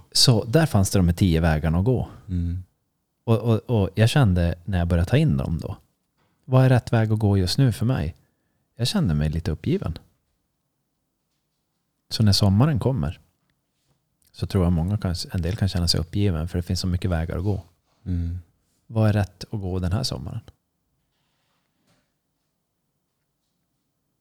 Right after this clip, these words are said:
Speaker 1: Det är då ett återkommande, en återkommande scenario för mig.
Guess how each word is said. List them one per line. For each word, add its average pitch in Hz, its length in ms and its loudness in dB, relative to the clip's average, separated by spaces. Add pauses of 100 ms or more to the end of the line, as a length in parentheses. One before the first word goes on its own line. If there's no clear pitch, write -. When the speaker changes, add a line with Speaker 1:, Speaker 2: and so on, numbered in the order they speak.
(100)
Speaker 1:
Det 135 220 0
är 127 80 2
då 76 80 2
ett 78 140 -2
återkommande, 73 840 -4
en 90 160 -4 (220)
återkommande 85 500 -2
scenario 80 340 -2
för 85 140 -8
mig. 90 300 -4